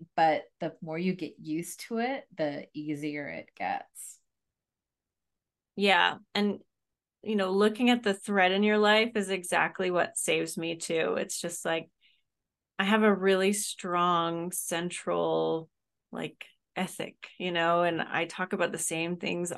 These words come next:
Speaker 2: all the time. And I have since I was a little kid. And as long as I'm playing in that vein, I feel really centered.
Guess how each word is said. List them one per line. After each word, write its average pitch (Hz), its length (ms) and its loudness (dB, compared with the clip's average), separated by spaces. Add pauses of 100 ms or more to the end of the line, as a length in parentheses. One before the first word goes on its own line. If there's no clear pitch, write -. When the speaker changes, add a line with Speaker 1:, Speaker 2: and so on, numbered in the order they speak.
Speaker 2:
all 165 140 -2
the 180 100 -2
time. 175 360 0
And 170 80 -2
I 160 80 0
have 170 300 0
since 185 160 -6
I 185 60 -2
was 180 120 -2
a 170 60 -4
little 180 220 -2
kid. 170 380 -2
And 165 220 -6 (540)
as 190 80 -6
long 196 160 6
as 220 100 6
I'm 220 140 6
playing 196 280 2
in 180 140 0
that 175 280 4
vein, 175 400 0
I - 160 -2
feel 170 500 0
really 175 300 -4
centered. - 680 -4